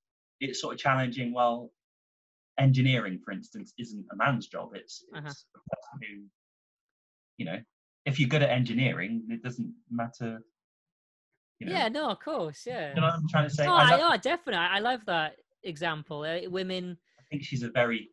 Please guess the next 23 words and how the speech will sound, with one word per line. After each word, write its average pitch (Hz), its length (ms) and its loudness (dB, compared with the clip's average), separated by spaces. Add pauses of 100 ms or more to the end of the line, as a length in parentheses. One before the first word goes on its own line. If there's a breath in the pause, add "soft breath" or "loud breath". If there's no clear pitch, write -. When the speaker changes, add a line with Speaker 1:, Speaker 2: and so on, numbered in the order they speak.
(120)
Speaker 1:
important 107 340 -8
Speaker 2:
Yeah. 147 160 -6
Speaker 1:
character. 143 200 -6 (800)
Sometimes 107 560 -10
she's 110 200 -12
underlooked, 110 640 -8
uh, 98 200 -2
obviously, 98 240 -12
'cause 98 160 -12
you've 98 120 -10
got 107 140 -4
Janeway 98 560 0 (140)
and 101 120 -8
Speaker 2:
Uh-huh. 165 200 0
Speaker 1:
Seven, 135 320 0 (180)
Nine 104 640 -4
as 98 120 -16
well, 98 320 4
uh, 92 300 2
in, 95 320 -8 (600)
in 104 120 -8
Voyager. 98 420 0
But 110 200 -4